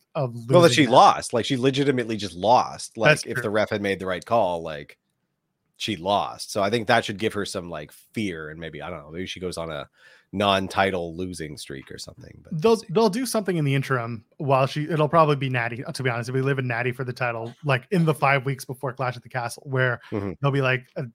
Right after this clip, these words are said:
Speaker 1: on SmackDown, uh, "Rousey, you're suspended." And then Liv's gonna come out and be like,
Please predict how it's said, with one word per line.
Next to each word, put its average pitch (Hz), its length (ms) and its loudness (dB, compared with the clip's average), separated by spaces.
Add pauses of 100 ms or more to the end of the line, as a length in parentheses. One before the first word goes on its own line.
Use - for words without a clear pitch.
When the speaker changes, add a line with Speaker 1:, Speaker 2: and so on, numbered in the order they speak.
(120)
Speaker 1:
on 151 180 2
SmackDown, 135 680 0 (340)
uh, 120 360 0 (400)
"Rousey, 143 600 2
you're 123 140 -2
suspended." 113 640 -8
And 131 120 -4
then 127 200 -4
Liv's 135 200 -4
gonna 131 160 -8
come 139 200 -4
out 123 140 -2
and 123 80 -10
be 135 80 -4
like, 123 240 -4